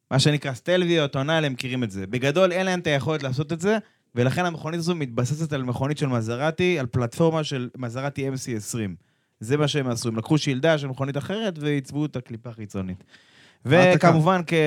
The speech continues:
Speaker 1: בגלל שזה היום, אז תהיה גרסה חשמלית שהיא... וגרסה רגילה, גרסה ר-, רגילה זה טון וחצי, חשמלית מעל שני טון, כי מה לעשות, סויולות זה כבד. זהו,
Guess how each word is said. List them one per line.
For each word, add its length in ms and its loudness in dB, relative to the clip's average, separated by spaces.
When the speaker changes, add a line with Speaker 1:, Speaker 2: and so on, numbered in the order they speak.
Speaker 1:
בגלל 160 2
שזה 280 2
היום, 340 4
אז 80 -2
תהיה 160 -4
גרסה 280 0
חשמלית 640 0
שהיא... 600 -2
וגרסה 340 0
רגילה, 460 4
גרסה 280 0
ר-, 260 -2
רגילה 480 -4
זה 60 -6
טון 240 2
וחצי, 360 -2
חשמלית 480 -2
מעל 200 0
שני 200 -6
טון, 260 -4
כי 120 -12
מה 140 -2
לעשות, 300 -8
סויולות 300 2
זה 180 2
כבד. 280 -2
זהו, 340 8